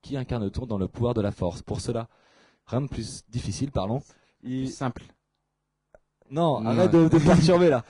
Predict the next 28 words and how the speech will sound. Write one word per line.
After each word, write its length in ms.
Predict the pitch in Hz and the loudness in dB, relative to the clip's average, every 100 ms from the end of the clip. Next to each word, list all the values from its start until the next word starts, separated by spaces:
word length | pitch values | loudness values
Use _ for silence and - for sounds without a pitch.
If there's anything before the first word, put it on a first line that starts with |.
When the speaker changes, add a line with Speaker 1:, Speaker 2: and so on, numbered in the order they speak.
| - - | -20 0
Speaker 1:
C'est 160 | 180 | 4
bon, 200 | 190 202 | 6 6
t'arrêtes, 400 | 151 160 170 156 | 4 4 4 4
hein. 160 | 139 151 _ _ _ - | 2 0 _ _ _ -2
Euh, 240 | 120 120 | 2 6
ouais, 280 | 139 151 131 | 8 8 6
rien 180 | 104 139 | 0 -6
de 40 | |
plus 100 | 165 | -6
difficile. 460 | 151 139 131 123 180 | -6 -8 -8 -8 -4
Speaker 2:
Simple. 340 | 165 156 113 104 _ _ _ _ _ _ _ _ _ _ _ _ _ _ _ - | -2 -4 -8 -16 _ _ _ _ _ _ _ _ _ _ _ _ _ _ _ -8
Speaker 1:
Tu 120 | 120 | -4
vas 60 | |
en 60 | 117 | -4
prendre 220 | - 160 | 0 2
une, 120 | 143 | 2
hein, 80 | 123 | 2
fais 100 | 131 | 0
gaffe. 460 | 123 123 113 - 165 | 2 4 4 4 2
Speaker 2:
<laughs> 80 | 147 | 0
J'ai 100 | 165 147 | -4 -6
raison. 320 | 147 151 160 - _ 180 220 - - | -6 -8 -10 -18 _ -20 -20 -20 -14
Allez, 180 | 139 123 | -12 -10
on 100 | 139 | -10
enchaîne. 260 | 139 131 104 | -10 -10 -2
Speaker 1:
Ok, 100 | 156 156 | 0 0
on 100 | 151 | 0
enchaîne. 300 | 139 135 | 0 -2